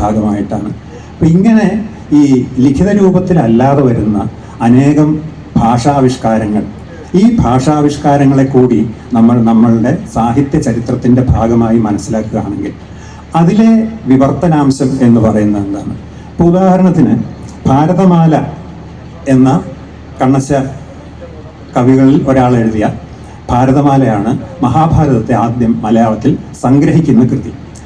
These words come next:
അത് നമുക്ക് ഇന്നത്തെ അർത്ഥത്തിൽ വിവർത്തനമാണെന്ന് പറയാം. അതേസമയം തന്നെ നിഴൽക്കുത്ത്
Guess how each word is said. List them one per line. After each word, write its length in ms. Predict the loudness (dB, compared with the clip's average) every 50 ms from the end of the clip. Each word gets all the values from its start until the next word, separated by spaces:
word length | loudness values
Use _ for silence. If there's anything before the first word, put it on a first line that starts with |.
| -18 -16 -6 -2
അത് 100 | 0 2 2 2
നമുക്ക് 200 | 2 2 2 2
ഇന്നത്തെ 240 | 2 2 2 2 0 -2
അർത്ഥത്തിൽ 280 | -2 -2 -2 -2 0 2 2 2
വിവർത്തനമാണെന്ന് 680 | 2 2 0 0 0 2 2 0 0 2 2 2 2 0
പറയാം. 240 | -2 -4 -6 -10 -12 -16 -20 -20 -20 -20 -20 -20 -20 -20 -20 -20 -20 -20 -20 -20 -20 -20 -20 -16 -4 0 0
അതേസമയം 600 | 2 4 4 2 2 0 0 0 2 2 2 2 2
തന്നെ 220 | 2 2 2 0 -2 -4 -6 -10 -14 -2 2 2
നിഴൽക്കുത്ത് 480 | 2 4 2 0 2 2 2 2 4